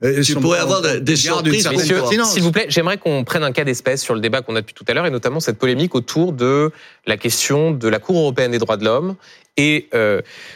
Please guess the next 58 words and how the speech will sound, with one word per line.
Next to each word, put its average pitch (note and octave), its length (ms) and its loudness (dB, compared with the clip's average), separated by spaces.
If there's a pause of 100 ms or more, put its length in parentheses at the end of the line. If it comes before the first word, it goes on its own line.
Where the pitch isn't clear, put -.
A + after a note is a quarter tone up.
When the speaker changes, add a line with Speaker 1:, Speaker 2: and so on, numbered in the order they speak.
(140)
Speaker 3:
d'une C#3 560 2
décision. D#3 840 0
Euh, G#2+ 180 0
Gérald C3+ 260 0
Darmanin, C#3 240 0
le C3+ 60 0
ministre C3 160 2
de A#2+ 40 2
l'Intérieur, B2 340 -2
a G#2+ 60 -2
voulu A#2+ 300 -2
expulser A#2 540 -2
un G2+ 260 -2
Ouzbek, - 560 0 (100)
euh, G2+ 400 0
qu'il D3 200 0
a E3 80 2
expulsé B2 400 -2
Speaker 1:
Il G#3+ 60 0
a - 20 0
Speaker 3:
malgré D3 400 0
Speaker 1:
expulsé, A#2 260 0
Speaker 3:
une, G#2+ 140 -4
Speaker 1:
oui. G#2 100 -4
Speaker 3:
une B2 140 0
décision D3+ 420 2
de C#3 60 0
la A#2 80 0
Cour C#3 160 0
européenne B2+ 240 0
des A#2 60 -2
droits A2+ 160 0
de B2 60 -4
l'homme. G#3 160 0
Le F3+ 80 2
Conseil D3+ 520 0
d'État C#3+ 300 -2
exige C#3 280 0
un B2 60 0
rapatriement D#3 680 -2
en B2 80 0
France C#3+ 300 -2
aux A#2+ 60 -2
frais C3 180 -2
de B2 80 -2
l'État. D3 340 -2 (400)
Gérald D3+ 280 0
Darmanin, D#3 260 0
lui, C#3+ 220 0
dit C#3+ 160 0
qu'il A2+ 160 -4
va G#2+ 100 0
tout G3 160 0
faire D3+ 460 -2 (200)
pour B2+ 180 0
éviter B2+ 360 -2
que A2 140 -4
cet - 360 -2